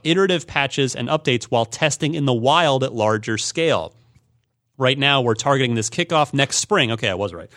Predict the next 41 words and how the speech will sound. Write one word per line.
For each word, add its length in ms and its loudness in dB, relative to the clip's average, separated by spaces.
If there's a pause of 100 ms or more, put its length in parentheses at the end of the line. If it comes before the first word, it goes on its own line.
(400)
"And 160 2
when 120 4
the 40 4
time 280 2
comes, 280 2
we'll 140 2
need 200 4
the 60 0
support 300 0
of 60 2
our 100 2
community 360 0
to 100 -4
help 260 0
test 320 -4
and 100 -4
provide 380 0
feedback 460 0
at 100 -4
large 300 2
scale 360 2 (300)
as 160 -4
we 120 -2
work 240 2
to 100 -6
update 400 2
and 100 -2
improve 480 -4
Master 300 -6
Chief 220 -8
Collection. 440 0 (400)
We'll 60 -2
share 200 2
additional 300 2
details 360 0
and 100 -8
timing 400 -2 (120)
as 140 -6
plans 540 -2
are 320 2 (120)
locked." 460 -6